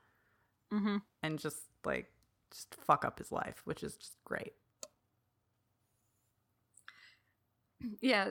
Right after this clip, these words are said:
Speaker 1: no, like, I, I really enjoyed, um,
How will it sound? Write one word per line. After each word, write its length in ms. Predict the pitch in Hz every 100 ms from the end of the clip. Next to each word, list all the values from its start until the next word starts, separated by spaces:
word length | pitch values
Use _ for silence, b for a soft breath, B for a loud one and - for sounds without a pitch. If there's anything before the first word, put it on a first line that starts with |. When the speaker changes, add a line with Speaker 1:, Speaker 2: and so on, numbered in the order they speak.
| -
Speaker 1:
no, 300 | 226 196 175
like, 240 | 202 190 -
I, 320 | 196 185 170 165 - _ _ _
I 100 | 226
really 520 | 247 208 185 170 165 -
enjoyed, 680 | 175 170 170 160 165 160 -
um, 540 | 165 147 143 143 160